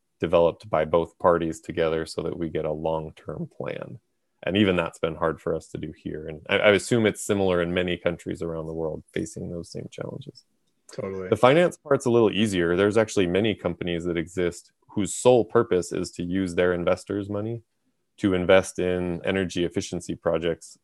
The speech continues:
Speaker 1: for large companies. So instead of a large company kind of spending its capital up front, this third party finances everything and pays itself out of the energy efficiency gains. And that allows people to move faster. So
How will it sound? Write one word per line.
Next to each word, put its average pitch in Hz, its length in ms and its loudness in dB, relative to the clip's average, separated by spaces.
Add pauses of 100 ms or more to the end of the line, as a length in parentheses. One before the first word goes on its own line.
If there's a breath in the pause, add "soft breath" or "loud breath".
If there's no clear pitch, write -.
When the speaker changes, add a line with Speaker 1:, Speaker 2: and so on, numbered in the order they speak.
Speaker 1:
for 82 120 -6
large 82 320 0
companies. - 560 -10 (580)
So 95 220 6
instead 92 360 4
of 92 140 6
a 90 40 6
large 90 360 6
company 87 640 -4 (160)
kind 85 160 -4
of 78 160 -6
spending 92 440 0
its 82 140 -4
capital 85 460 2
up 78 200 -6
front, 131 260 4 (960)
this 95 280 0
third 95 280 4
party 92 280 6
finances 90 640 2
everything 85 480 0
and 80 160 -8
pays 87 260 0
itself - 460 0
out 82 160 0
of 78 100 -6
the 85 140 -4
energy 80 440 -6
efficiency 90 580 -6
gains. 80 420 -8
And 82 140 -8
that 85 120 -4
allows 80 400 0
people - 360 -8
to - 140 -16
move 78 200 -10
faster. - 440 -8
So - 220 -12